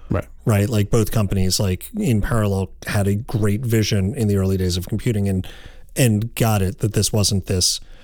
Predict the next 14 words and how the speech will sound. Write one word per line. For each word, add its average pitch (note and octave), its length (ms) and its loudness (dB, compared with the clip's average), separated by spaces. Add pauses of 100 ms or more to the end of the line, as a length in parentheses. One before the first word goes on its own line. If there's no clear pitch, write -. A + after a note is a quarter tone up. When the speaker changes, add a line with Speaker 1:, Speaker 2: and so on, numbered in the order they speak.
(140)
Speaker 2:
thing A#2+ 420 4
that G#2+ 280 2 (220)
only A2+ 420 4
people G#2+ 280 0
with G2+ 120 2
a A2 40 0
lot G2 240 2
of F#2+ 100 0
money G#2 200 2
and F#2+ 100 2
resources G2 480 0
had G2 180 -2
these F#2+ 180 -2
giant F2+ 480 -2